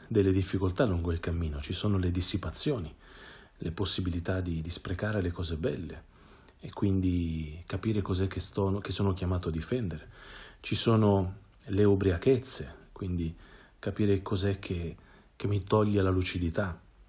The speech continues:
nella mia vita, nella mia giornata. Ci sono gli affanni della vita, quello per cui combatto, ma vale davvero la pena? Ecco, per tutto questo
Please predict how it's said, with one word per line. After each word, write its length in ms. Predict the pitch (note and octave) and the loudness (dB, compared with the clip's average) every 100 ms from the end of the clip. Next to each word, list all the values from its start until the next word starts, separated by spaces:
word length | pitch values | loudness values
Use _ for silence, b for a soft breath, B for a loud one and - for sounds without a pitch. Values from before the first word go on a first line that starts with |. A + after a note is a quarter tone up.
| _ - | _ -4
nella 260 | F#2+ F2+ | 0 0
mia 160 | F2 E2+ | 0 0
vita, 240 | G2+ G2+ | 0 0
nella 180 | F#2 F2+ | -2 0
mia 160 | F2 F2 | 0 0
giornata. 560 | E2 D#2+ G#2 F#2+ - B B B B - | -2 -2 -2 -4 -8 B B B B -2
Ci 140 | B2+ | 2
sono 220 | A#2 C3 | 6 8
gli 120 | A#2 | 8
affanni 520 | G#2+ - - A2+ A2+ G#2 | 4 2 2 4 4 4
della 220 | G2 G#2 | 4 2
vita, 400 | A#2 E2 F2 - B B B - | -2 -4 -8 -16 B B B -6
quello 260 | A2 G2+ | 0 0
per 240 | F#2+ F2+ - | 2 0 0
cui 320 | G2+ G2 F2+ | 0 0 0
combatto, 680 | - E2+ E2 G2+ G2 - E2+ | -2 -2 -2 -2 -4 -8 -10
ma 320 | D2 C#2+ - - _ - | -10 -12 -16 -20 _ -8
vale 320 | F#2+ F#2 F2+ | -4 -2 -2
davvero 340 | E2 F2 F2 | -2 -2 -2
la 120 | E2+ | -2
pena? 360 | F2+ D#2+ D#2 A2+ B B B B B B - | -4 -4 -4 -8 B B B B B B -10
Ecco, 440 | - F#2+ - - - _ | -2 -2 -2 -16 -18 _
per 180 | A#2+ G#2+ | 2 2
tutto 340 | - D#3 - | -2 -6 -2
questo 600 | G2 A2+ A#2+ - A#2+ A#2 | -2 0 -2 -2 -4 -4